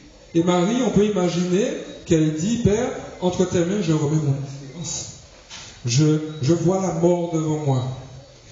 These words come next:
Je vois l'impasse devant moi. Mais comme tu as parlé, alors je sais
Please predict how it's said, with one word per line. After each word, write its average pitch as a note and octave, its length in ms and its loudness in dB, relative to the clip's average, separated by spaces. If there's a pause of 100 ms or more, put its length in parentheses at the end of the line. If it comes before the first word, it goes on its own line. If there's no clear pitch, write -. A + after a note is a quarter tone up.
(140)
Je D3 140 4
vois F#3+ 320 2
l'impasse F3 500 -2
devant C#3 260 2
moi. G#2+ 220 -2 (640)
Mais C#3+ 80 -6
comme B3 320 0 (100)
tu A#3 160 2
as F3+ 80 4
parlé, C3+ 580 0 (440)
alors C#3+ 280 2
je D3+ 140 2
sais C3+ 320 0